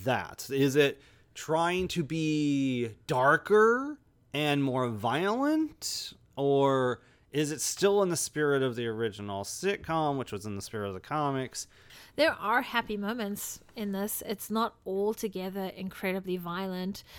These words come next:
Speaker 2: This is a school where it's alternate kids. So you have the werewolf kids and the vampires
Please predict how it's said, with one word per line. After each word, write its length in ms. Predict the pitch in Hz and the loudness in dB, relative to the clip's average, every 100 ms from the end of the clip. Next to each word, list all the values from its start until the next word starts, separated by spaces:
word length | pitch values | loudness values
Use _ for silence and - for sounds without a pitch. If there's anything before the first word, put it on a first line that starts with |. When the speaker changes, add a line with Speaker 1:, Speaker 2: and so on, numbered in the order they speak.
| - - | -20 -4
Speaker 2:
This 200 | 226 220 - | 0 0 0
is 180 | 233 | 0
a 80 | 240 | 0
school 760 | 220 - - 196 202 226 226 190 | -2 -4 -4 0 4 4 2 0
where 420 | 196 190 185 196 - | -2 -2 -4 -6 -6
it's 420 | 180 - - - - | -8 -8 -12 -12 -6
alternate 1120 | 202 190 - - 196 190 185 - - - - _ _ _ | -4 -4 -8 -6 -4 -4 -6 -8 -14 -14 -18 _ _ _
kids. 640 | - 202 214 202 - - - - - - - | -8 -2 0 -2 -6 -12 -14 -20 -20 -20 -8
So 220 | 214 190 | -2 -2
you 220 | 185 190 | -2 -4
have 320 | 190 170 180 - | -4 -6 -8 -8
the 120 | 180 | -2
werewolf 480 | 208 214 196 175 - | 0 2 0 -2 -8
kids 520 | - 180 165 165 - - | -8 -6 -6 -10 -14 -14
and 460 | 170 156 156 156 - | -12 -12 -12 -14 -12
the 80 | 170 | -8
vampires 920 | 180 185 185 175 160 156 151 147 | -4 -4 -4 -6 -6 -6 -8 -8